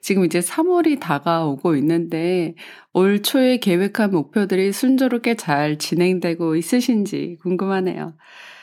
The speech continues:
자, 제가 올해 개인적으로 올해 꼭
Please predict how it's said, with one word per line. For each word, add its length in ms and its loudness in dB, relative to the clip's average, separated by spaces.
자, 140 2
제가 680 2
올해 400 2
개인적으로 920 -4
올해 300 0
꼭 280 -2